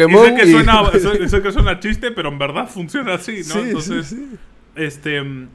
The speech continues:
Speaker 2: el viernes salió y yo estaba como que, o, o sea, no odio Yu-Gi-Oh! Ya, he jugado, como lo dije en el stream ayer, he sido ex, o sea, soy pro-, fui profesional, jugué Pro Tour, jugué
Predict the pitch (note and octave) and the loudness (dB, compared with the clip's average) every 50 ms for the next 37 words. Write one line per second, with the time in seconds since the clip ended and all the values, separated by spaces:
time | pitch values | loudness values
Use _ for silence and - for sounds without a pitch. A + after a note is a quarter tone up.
0 | - D3 D3 D#3 E3 F3+ F3+ F3+ F#3+ F#3+ F#3+ F#3 D3+ D3+ E3 E3+ F#3 G3+ G#3 - | -10 -8 -6 -4 -4 -4 -4 -4 -8 -10 -8 -10 -8 -6 -6 -6 -6 -6 -8 -8
1 | - D#3+ D3+ D3+ C#3+ - F3+ F3 F3+ F3 E3+ E3 D3+ C#3 C3 C3 B2 B2 A#2+ - | -10 -12 -12 -10 -8 -8 -8 -6 -8 -8 -12 -14 -16 -16 -16 -16 -16 -16 -18 -20
2 | _ _ - D#3 D#3 D3 C3+ - C#3 C#3 - C#3+ A#2+ A2 G#2+ - - - D3+ D#3 | _ _ -12 -10 -10 -10 -12 -14 -16 -12 -10 -10 -10 -10 -12 -14 -18 -18 -16 -12
3 | E3 F3+ F#3 F3+ F3 D#3 C#3+ D#3 D#3 D3 D3+ D#3+ D3+ C3 A#2+ A2+ A2+ B2 C#3 - | -10 -10 -8 -8 -8 -8 -10 -10 -12 -10 -10 -10 -10 -10 -12 -14 -14 -16 -16 -16
4 | - C#3 C3+ - C#3 D3 D3 C#3 B2 A#2 - - C3+ B2+ B2+ B2+ B2+ C3+ C#3+ D#3 | -16 -16 -14 -12 -10 -10 -8 -10 -10 -14 -16 -16 -14 -12 -12 -10 -10 -8 -8 -8
5 | F3 F3 - F3+ E3+ D3+ C#3 C3+ C3+ C#3 - E3 D#3+ D3+ D3 D#3+ D#3+ - - - | -10 -10 -12 -12 -12 -12 -12 -12 -12 -12 -14 -14 -12 -12 -12 -12 -12 -12 -14 -16
6 | F#3+ - - D#3+ D#3 D3+ C#3+ - - _ - D#3 C#3 - - - - - _ - | -18 -14 -12 -12 -12 -12 -14 -18 -18 _ -12 -12 -12 -14 -18 -20 -20 -20 _ -20
7 | - - - C#3 B2+ B2 - - - E3 D#3+ D#3+ E3+ - - - G3+ G3 G3 F#3 | -20 -12 -8 -8 -8 -8 -8 -6 -6 -6 -6 -6 -10 -14 -10 -8 -6 -6 -6 -6
8 | E3 C#3 G#3+ - - C3 B2 D3+ E3+ D3+ C3+ - - C3+ B2+ C3 C3 C3 D3 C#3 | -8 -10 -10 -12 -12 -8 -6 -6 -6 -6 -8 -10 -12 -10 -10 -10 -10 -10 -10 -10
9 | C#3 C3+ C3+ E3 F3+ F#3 E3+ D3 C3 - - B2+ B2 C3 C3+ C#3+ C#3+ C#3 C3 B2 | -10 -8 -8 -6 -6 -6 -6 -8 -12 -16 -16 -14 -12 -10 -10 -8 -8 -10 -10 -12